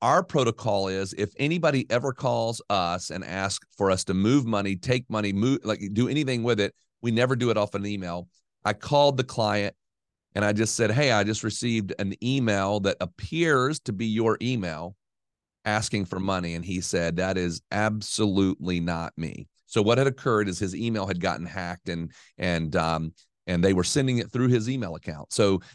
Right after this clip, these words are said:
that's just a little example. But I will tell you, one of the topics that we just had a conf-, uh, a, um, a conversation with at a conference, Joe, was about what are called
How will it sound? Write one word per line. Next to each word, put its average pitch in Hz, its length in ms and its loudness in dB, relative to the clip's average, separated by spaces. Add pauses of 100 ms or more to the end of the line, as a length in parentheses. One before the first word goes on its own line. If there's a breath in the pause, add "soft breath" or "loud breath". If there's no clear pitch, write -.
that's - 180 0
just 139 220 0
a 95 80 4
little 101 320 2
example. 90 580 -4 (320 soft breath)
But 113 100 4
I 113 60 8
will 117 80 6
tell 143 180 4
you, 135 140 6
one 120 140 2
of 110 60 4
the 110 60 0
topics 113 500 -2
that 107 120 -2
we 95 140 -2
just 113 320 0
had 113 160 0
a 95 80 -2
conf-, 107 400 -4
uh, 90 320 0
a, 90 140 -2 (140)
um, 85 300 -2
a - 60 -8
conversation 101 500 0
with 92 100 0
at 85 80 0
a 85 60 -4
conference, 98 480 -4
Joe, 85 400 -2 (380 soft breath)
was 95 180 0
about 104 380 2
what 101 160 2
are 92 80 0
called 95 440 -2